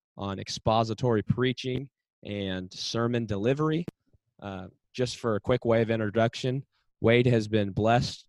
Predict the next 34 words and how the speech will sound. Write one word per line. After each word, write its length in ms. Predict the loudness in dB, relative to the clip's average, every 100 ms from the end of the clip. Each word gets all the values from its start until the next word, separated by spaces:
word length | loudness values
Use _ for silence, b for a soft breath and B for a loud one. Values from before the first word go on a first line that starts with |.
| -10
to 100 | -6
pastor, 580 | -2 -2 -4 -4 -4 -6
uh, 40 |
four 340 | -8 2 6 6
different 340 | 4 0 -2
churches 400 | 2 2 4 2
over 160 | 0 -2
the 80 | -4
past 460 | -4 -4 -6 -10 _ _
twenty 260 | -2 -2 -2
years. 520 | -2 0 0 -2 -10 _ _ _ _
For 140 | _ 0
the 80 | 2
past 420 | 2 2 -2 -10
six 400 | -8 -2 -2 -2
years, 420 | 0 2 2 0
Wade 360 | -2 2 4 4
has 180 | 2 0
been 220 | -2 -2
the 80 | -2
pastor 540 | -2 -2 -2 -4 -4
of 300 | -2 -4 -6 -12 _ _ _
the 80 | -10
church 400 | 2 4 4 2
where 140 | 2
he 100 | 2
grew 300 | 2 4 6
up, 200 | 6 2 -4 -10
Barrow 340 | -4 0 2
Baptist 480 | 2 -2 -2 -6 -12
Church 420 | -6 -4 -4 -10 -14
in 180 | -14 -12
Vilonia, 440 | -8 -8 -6 -8 -4
Arkansas. 640 | -2 -2 -4 -8 -8 -6